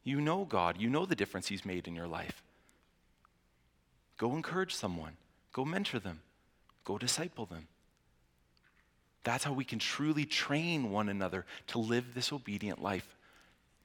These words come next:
So that's not simply a half an hour lecture that you hear and then we all walk out the doors and nothing happens. I'm telling you because I love you.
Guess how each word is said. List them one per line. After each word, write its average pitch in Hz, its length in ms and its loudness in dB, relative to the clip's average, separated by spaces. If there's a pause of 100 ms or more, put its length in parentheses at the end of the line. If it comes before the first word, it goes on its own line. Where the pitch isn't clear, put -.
So 127 80 2
that's 110 160 4
not 117 180 6
simply 113 480 4
a - 80 10
half 95 340 8
an 127 60 6
hour 131 200 8
lecture 107 360 4
that 87 120 2
you 98 100 -2
hear 87 360 -6 (360)
and 98 80 -4
then 92 80 -2
we 90 80 -2
all 87 180 2
walk 95 300 4
out 98 160 -2
the 101 60 -8
doors 80 420 -6 (560)
and 90 220 -6
nothing 87 500 -6
happens. - 640 -12 (3500)
I'm 120 120 2
telling 151 360 4
you 110 120 4
because 104 300 -2
I 104 60 6
love 117 260 6
you. 76 140 -8